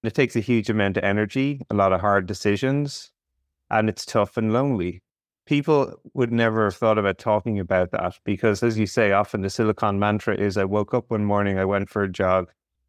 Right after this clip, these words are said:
tripped over a stone, and suddenly I started Airbnb and it's a billion dollar company." And you can do it too if you wake up at five A M and go to the gym like I do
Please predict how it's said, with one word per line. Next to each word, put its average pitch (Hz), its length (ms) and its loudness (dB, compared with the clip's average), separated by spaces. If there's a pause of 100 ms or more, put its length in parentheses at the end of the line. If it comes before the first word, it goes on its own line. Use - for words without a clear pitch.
(120)
tripped - 260 0
over 101 260 2
a 95 60 0
stone, 104 420 2
and 95 140 -2
suddenly 98 400 0
I 90 40 2
started 92 420 -2
Airbnb 98 640 2
and 95 100 0
it's - 140 -8
a 95 60 -16
billion 95 320 0
dollar 92 240 2
company." 107 420 -2
And 95 140 -4 (400)
you 127 180 0
can 135 180 0
do 123 200 2
it 101 100 -4
too 135 280 2
if 107 120 -4
you 107 100 2
wake 101 240 0
up 98 140 -2
at 101 100 -2
five 101 300 2
A 98 180 0
M 98 200 0
and 95 240 -4
go 101 180 2
to 104 140 -2
the 98 100 -4
gym 98 360 0
like 95 260 2
I 95 120 4
do 92 360 -2